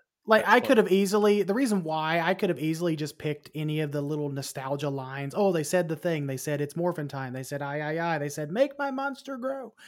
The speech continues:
Speaker 1: But I think in terms, I like picking, I like picking lines that speak towards the thematics of a particular season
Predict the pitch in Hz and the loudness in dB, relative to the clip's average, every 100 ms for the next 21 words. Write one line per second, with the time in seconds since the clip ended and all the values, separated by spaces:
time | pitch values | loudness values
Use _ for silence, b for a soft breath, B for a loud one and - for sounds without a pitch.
0 | B B B 170 165 - 160 151 190 175 | B B B 2 2 2 -4 4 4 4
1 | - 165 151 175 165 156 156 180 226 208 | -2 -6 -2 0 0 -2 2 4 4 2
2 | 208 196 175 143 - - - 175 202 156 | 0 0 -2 -4 -12 -10 -2 2 2 -2
3 | - - 214 196 170 156 147 143 143 151 | -12 -8 -2 0 0 -2 -6 -6 -4 -4
4 | 165 156 - b b b 170 156 - - | -4 -4 -8 b b b -4 -4 -4 -6
5 | - 185 185 - _ - 165 156 160 151 | -2 -2 -2 -10 _ -6 -4 -2 -2 -2
6 | 143 151 - 135 131 135 175 190 - - | -6 -8 -6 -10 -8 -4 -4 -4 -8 -12
7 | _ _ - 175 185 175 196 185 180 190 | _ _ 0 4 6 4 -2 -4 -4 -4
8 | 190 180 175 185 185 202 202 | -2 -4 -4 -4 -2 0 -2